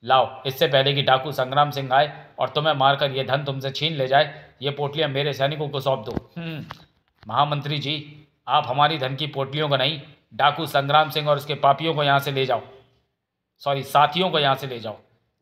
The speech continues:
"क्या? इन्हें किसने मारा?" "हमारे महाराज बाकेलाल जी ने।" "ओ, बाकेलाल?" बाकेलाल भी लोकप्रियता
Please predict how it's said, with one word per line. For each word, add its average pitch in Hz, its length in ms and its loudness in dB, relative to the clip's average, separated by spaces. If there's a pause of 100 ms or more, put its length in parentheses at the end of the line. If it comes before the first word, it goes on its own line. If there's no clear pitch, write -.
"क्या? 147 420 -4 (400)
इन्हें 143 220 -2
किसने 185 220 0
मारा?" 139 420 0 (200)
"हमारे 135 360 2
महाराज 139 360 4
बाकेलाल 135 480 2
जी 131 160 -8
ने।" 123 240 -10 (440)
"ओ, 131 360 -2
बाकेलाल?" 131 880 0 (640)
बाकेलाल 151 460 4
भी 165 100 -6
लोकप्रियता 147 960 0